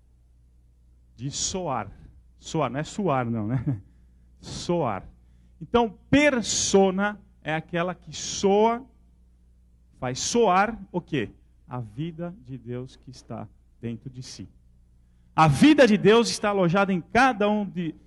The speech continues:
de vocês. Como Cristo disse, o reino de Deus está dentro de vós. Então, pessoa de verdade, jovem de verdade, só é aquela que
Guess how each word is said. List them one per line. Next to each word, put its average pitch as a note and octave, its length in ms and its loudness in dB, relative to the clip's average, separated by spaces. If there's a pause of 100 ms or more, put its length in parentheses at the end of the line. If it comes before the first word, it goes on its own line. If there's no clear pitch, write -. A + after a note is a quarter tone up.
(120)
de D#3 80 -2
vocês. C3+ 540 0 (140)
Como G3+ 180 6
Cristo A3+ 240 4
disse, B3+ 260 6
o A3 60 8
reino G#3 240 6
de E3+ 80 -2
Deus G3 240 4
está F3+ 260 0
dentro F3 360 0
de A#3+ 260 4 (480)
vós. A#2 560 -2
Então, A#3+ 240 2
pessoa D4+ 680 6
de A#3 80 0
verdade, D#3+ 600 2
jovem G3+ 460 4
de G#3+ 80 -2
verdade, F#3+ 460 2
só G#3 180 -2
é G3+ 60 4
aquela F#3+ 340 -2
que G#3 300 -2